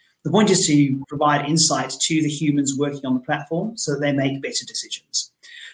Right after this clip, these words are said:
And what that rogue recruiters, I actually was asked this question just this morning. Um, it, every time someone makes a bad decision,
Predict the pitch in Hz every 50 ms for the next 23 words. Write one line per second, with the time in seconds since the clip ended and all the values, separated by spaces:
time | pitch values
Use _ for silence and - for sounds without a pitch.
0 | _ _ _ _ _ 151 151 151 151 147 147 147 - - - _ - 160 143 147
1 | 175 202 - - - - - 175 165 175 165 156 147 147 143 165 160 156 156 156
2 | 151 147 139 - - - 160 147 151 147 - 165 160 156 151 151 139 - - 170
3 | 165 151 165 175 175 175 175 - 151 151 156 151 147 143 143 - 147 - - 156
4 | 143 143 143 127 127 143 - 139 135 123 - 131 127 123 113 - _ _ _ -
5 | - - 123 123 123 123 - _ _ _ _ _ _ _ _ _ _ _ _ _
6 | _ _ - 175 156 147 - - - - - _ _ _ _ - - - 214 214
7 | 226 - - 175 165 147 - - 160 147 135 131 135 143 151 156 156 - - 131
8 | 117 - 120 113 113 113 - 123 - - 127 123 - -